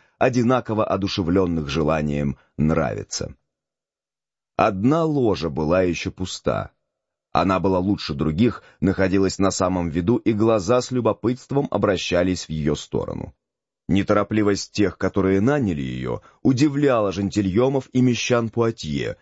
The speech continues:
которые на своих местах сидели уже больше часа. Ирод, посматривавший из-за занавеса, только ждал, чтобы произвести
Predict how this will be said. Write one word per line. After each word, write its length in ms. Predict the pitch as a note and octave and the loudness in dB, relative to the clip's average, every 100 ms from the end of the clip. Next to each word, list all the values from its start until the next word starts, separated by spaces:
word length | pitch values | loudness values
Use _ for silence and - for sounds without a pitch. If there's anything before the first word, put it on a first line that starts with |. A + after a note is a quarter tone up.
| _ _ | _ _
которые 420 | G#2 A2 G#2+ G2+ | 0 2 2 2
на 100 | G2+ | 0
своих 300 | - G2 - | 0 0 2
местах 460 | F#2+ - B2 A#2 - | -2 0 0 0 0
сидели 400 | A2 F2 G2+ F#2+ | -4 0 2 2
уже 260 | F#2 F2+ | 0 0
больше 400 | E2 G2+ F2 G2 | 2 0 0 -6
часа. 540 | - F#2+ B1+ - - - _ _ _ _ _ _ _ _ | -4 -2 -2 -4 -12 -18 _ _ _ _ _ _ _ _
Ирод, 400 | C3+ D#3+ G2+ - _ | 2 4 4 0 _
посматривавший 1080 | G2 - G#2 G2 - E2 D#2+ - D#2+ D2+ - | -4 0 0 0 -2 -2 -2 -2 -4 -4 -2
из-за 340 | D#2+ C2 D#2 | -2 0 -2
занавеса, 760 | D#2 G#2+ A2 B1 A1+ - G#1 - _ _ _ | 2 0 0 -6 -8 -6 -6 -8 _ _ _
только 420 | D3+ D3 - B2 | 2 2 0 0
ждал, 420 | F#2+ E2 G2 D#2+ | 0 0 0 0
чтобы 340 | C#2+ - D#2+ E2 | -4 -4 -2 -2
произвести 800 | E2 D#2 C#2 D2 - A#2 A#2+ | -2 -2 -2 -4 -2 2 2